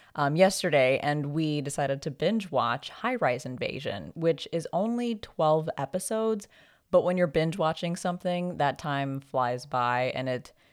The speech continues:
it ends up being longer than what it really feels like. So basically, I'm running on a little less sleep than normal.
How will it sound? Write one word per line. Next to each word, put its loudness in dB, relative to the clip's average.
it 4
ends 4
up 0
being 0
longer 0
than -4
what 0
it -6
really -4
feels -4
like. 0
So -2
basically, 2
I'm -2
running 0
on -2
a 0
little 2
less 2
sleep -10
than 2
normal. 2